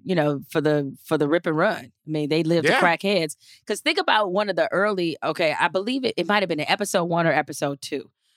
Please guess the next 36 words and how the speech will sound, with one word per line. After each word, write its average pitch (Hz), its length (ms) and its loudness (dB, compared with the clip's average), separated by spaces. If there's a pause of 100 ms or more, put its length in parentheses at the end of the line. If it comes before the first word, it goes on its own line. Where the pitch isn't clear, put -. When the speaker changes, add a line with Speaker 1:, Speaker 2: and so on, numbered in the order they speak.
(260)
Speaker 1:
when 175 280 -2
he, 214 420 0 (180)
it 190 80 2
was 170 140 0
Carver 226 500 2
who 165 120 -4
was 165 280 -4 (100)
on 175 220 -2
his 170 360 2
King 196 280 0
Kong 175 320 2
ain't 165 160 -2
got 160 180 0
nothing 175 240 0
on 160 180 0
me 180 320 0 (520)
tip, 151 300 -2 (440)
when 175 120 0
he 180 80 0
stood 196 360 2
on 170 200 2
top 165 280 0
of, 156 280 -2
uh, 147 240 2
the 143 140 -2
car 160 440 2
and 143 260 -6
said, 156 320 0
like, 147 360 0
"You 180 120 -2
do 196 140 -2
not 175 220 2
get 170 160 -6
to 160 100 -2
win, 165 300 2
shitbird." 143 640 0